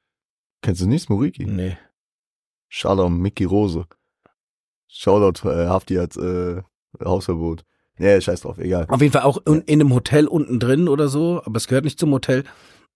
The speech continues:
Speaker 2: ähm, im Westend. Das war schon übertrieben lecker. Dieser Bernd Zehner, kennst du den? Diesen,
Speaker 1: Ja.
Speaker 2: diesen Eintracht-Koch auch.
Speaker 1: Ja.
Speaker 2: Der hat da auch mal dann, danach hab ich ein Video gesehen, wie der da war und hat auch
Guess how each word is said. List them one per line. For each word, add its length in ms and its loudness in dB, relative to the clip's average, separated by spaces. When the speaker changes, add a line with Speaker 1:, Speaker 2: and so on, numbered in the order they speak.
Speaker 2:
ähm, 280 0
im 200 -6
Westend. 580 -2
Das 220 -2
war 140 2
schon 240 -2
übertrieben 560 0
lecker. 200 0
Dieser 280 2
Bernd 300 2
Zehner, 400 0
kennst 220 -4
du 40 -8
den? 180 -2
Diesen, 440 -2
Speaker 1:
Ja. 180 -2
Speaker 2:
diesen 320 -10
Eintracht-Koch 680 -4
auch. 200 -6
Speaker 1:
Ja. 140 -6
Speaker 2:
Der 100 4
hat 100 0
da 100 4
auch 100 -2
mal 140 2
dann, 180 0
danach 320 0
hab 120 -2
ich 120 -6
ein 100 -2
Video 180 -2
gesehen, 280 2
wie 60 0
der 120 0
da 220 -2
war 180 -2
und 200 -2
hat 180 0
auch 160 -2